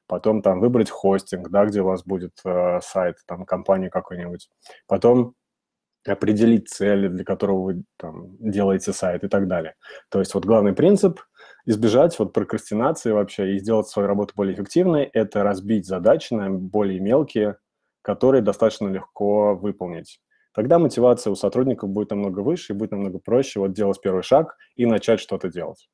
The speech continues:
Поэтому, а, если говорить об Asana, то да, в основном это считается таск-менеджером, то есть это менеджер задач, это, по сути,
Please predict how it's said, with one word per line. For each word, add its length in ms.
Поэтому, 760
а, 400
если 240
говорить 220
об 100
Asana, 400
то 340
да, 220
в 60
основном 340
это 200
считается 500
таск-менеджером, 760
то 100
есть 140
это 140
менеджер 380
задач, 420
это, 220
по 180
сути, 400